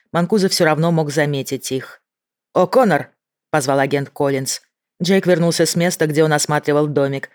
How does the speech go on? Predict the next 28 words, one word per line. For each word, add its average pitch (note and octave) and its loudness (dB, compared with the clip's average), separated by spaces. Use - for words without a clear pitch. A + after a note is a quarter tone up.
пытаясь D3 0
продумать D3+ 0
возможные C#3+ 0
пути D3 -4
наступления. C3+ -4
«Да?» C3+ 2
«Агент A3+ 2
Кинкейд B3 2
попросила G#3+ 2
меня G#3+ 4
держать F#3+ 2
вас G3 2
в - -12
курсе», D3 0
объяснил C#3+ -4
Коллинз. C3+ -4
«Мы A3 4
отключили A#3+ 4
электричество. E3+ 0
Команда G#3+ 4
Омега A3+ 4
патрулирует F#3+ 4
периметр». D3+ 2
«Им C#3+ 0
не D#3+ 0
стоит E3+ 2
терять C3 0
бдительность. A#2+ -6